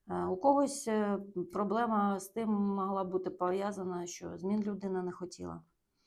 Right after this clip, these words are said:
Але треба: немає нічого стабільного, все змінюється постійно. От, е, секунда пройшла, вже все помінялось в світі. Ще секунда, знову помінялось, ви помінялись.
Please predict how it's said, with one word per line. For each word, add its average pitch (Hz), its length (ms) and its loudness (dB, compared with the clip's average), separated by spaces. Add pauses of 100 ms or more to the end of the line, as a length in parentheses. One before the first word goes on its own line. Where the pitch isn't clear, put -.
(260)
Але 185 340 2
треба: 214 540 2 (920)
немає 202 340 6
нічого 208 360 0
стабільного, 202 840 0 (1080)
все 233 280 0
змінюється 208 520 2
постійно. 202 580 -6 (1400)
От, - 300 -10
е, 190 300 0
секунда 214 440 2
пройшла, 208 420 4
вже 208 220 2
все 214 280 -6
помінялось 185 680 -4
в - 40 -16
світі. 175 420 -6 (1300)
Ще 233 240 0
секунда, 180 680 -4
знову 202 320 4
помінялось, 185 600 -2
ви 202 120 2
помінялись. 180 720 -4